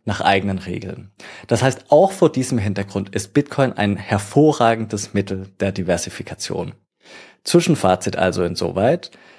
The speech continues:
Diversifikation ist vor dem Hintergrund des Vermögenserhalts keine schlechte Idee und mit Bitcoin kann man hervorragend diversifizieren.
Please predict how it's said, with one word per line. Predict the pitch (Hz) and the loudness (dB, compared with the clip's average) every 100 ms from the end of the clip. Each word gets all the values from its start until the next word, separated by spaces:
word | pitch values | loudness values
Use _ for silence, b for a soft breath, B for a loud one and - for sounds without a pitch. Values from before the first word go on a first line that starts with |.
| b - | b -4
Diversifikation | 120 135 139 139 - 123 - 135 175 180 | 2 2 2 -6 -6 -6 0 2 2 0
ist | - | -2
vor | 131 | 0
dem | 117 | 0
Hintergrund | 107 170 175 - 156 143 | 2 2 2 0 -4 -4
des | |
Vermögenserhalts | - 110 123 156 - 107 123 135 - - - | -2 2 4 2 -2 -2 0 0 -2 -12 -4
keine | - 143 170 | 0 2 0
schlechte | - 90 - - | 0 -4 -4 -8
Idee | - 90 98 160 B B B B | -8 -6 -6 -6 B B B B
und | 123 117 | -4 -2
mit | 110 104 | -4 0
Bitcoin | - 156 - 143 143 143 | 2 4 4 2 2 -4
kann | - 113 | -2 2
man | 113 107 | 2 0
hervorragend | 98 92 - 123 113 95 92 101 101 - _ - | -2 -8 0 2 4 2 0 -4 -8 -14 _ -4
diversifizieren. | 107 104 107 - 104 104 98 87 85 | 0 0 -2 -8 -8 -6 -8 -8 -14